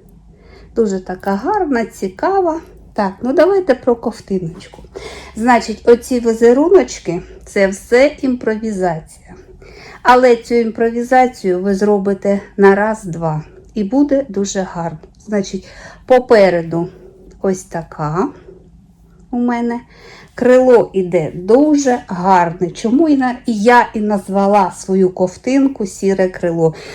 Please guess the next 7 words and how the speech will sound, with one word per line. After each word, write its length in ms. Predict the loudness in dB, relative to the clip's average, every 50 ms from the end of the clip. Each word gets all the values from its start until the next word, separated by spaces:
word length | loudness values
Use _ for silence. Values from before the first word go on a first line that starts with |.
| -20 -10 0
Тому 280 | 2 4 4 6 4 2
що 240 | 0 -4 -8 -8 -8
тут 400 | -6 -4 -2 0 0 0 2 0
іде 380 | 0 2 4 4 4 2 0 -2 -4
великий 760 | -4 -2 0 0 0 0 0 0 -4 -4 -2 -2 -2 -2 -2 -4
розмах 800 | -2 -2 -2 -2 -4 -4 -4 -4 -2 -2 -2 -2 -4 -6 -12 -18
крила. 520 | -14 -8 -6 -4 -2 -2 -2 -2 -4 -8